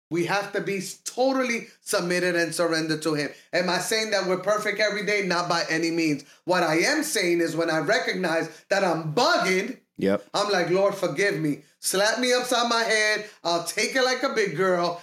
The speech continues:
Speaker 1: and just get me back on track.
Speaker 2: Yep.
Speaker 1: And he's faithful. He'll do it.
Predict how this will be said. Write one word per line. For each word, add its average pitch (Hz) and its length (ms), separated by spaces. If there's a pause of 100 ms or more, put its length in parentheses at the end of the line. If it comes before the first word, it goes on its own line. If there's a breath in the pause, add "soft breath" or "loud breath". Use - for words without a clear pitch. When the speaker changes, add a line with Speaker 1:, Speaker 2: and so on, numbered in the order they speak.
(120 loud breath)
Speaker 1:
and 185 240
just 185 300
get 226 220
me 226 120
back 185 300
on 165 160
track. 143 400
Speaker 2:
Yep. 101 260 (220 soft breath)
Speaker 1:
And 220 180
he's 220 340
faithful. 262 680 (120)
He'll 254 320
do 220 260
it. 123 200